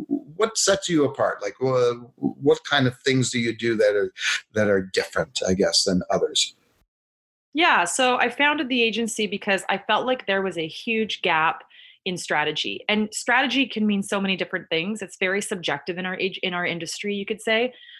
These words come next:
Speaker 2: But what I found, two things with strategy that were missing, is there was never a group, because I sat on the other side of the table for years prior to starting Anstise,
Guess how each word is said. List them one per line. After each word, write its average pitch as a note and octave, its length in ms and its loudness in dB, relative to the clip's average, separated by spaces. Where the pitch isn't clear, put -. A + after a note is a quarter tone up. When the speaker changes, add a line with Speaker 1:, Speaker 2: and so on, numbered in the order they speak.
Speaker 2:
But B3 240 2
what A#3+ 280 0
I C#4+ 240 2
found, G#3 340 0
two A#3 160 -6
things G3+ 320 -4
with F#3+ 100 -12
strategy F3+ 440 -2
that F3 100 -6
were F3 100 -6
missing, G#3+ 520 -4
is G#3+ 140 -2
there A#3 100 2
was A#3 200 0
never C#4 680 2
a A#3+ 60 0
group, F#3 420 -2
because G#3+ 220 -4
I A#3+ 100 2
sat A3+ 300 0
on G#3 80 2
the G3 80 0
other G3 100 -4
side F#3+ 180 -2
of F3+ 60 -4
the F3 60 -8
table E3 420 -6
for F3 60 -12
years E3 440 -8
prior F3+ 300 2
to - 100 -16
starting F#3+ 400 -4
Anstise, D#3+ 560 -8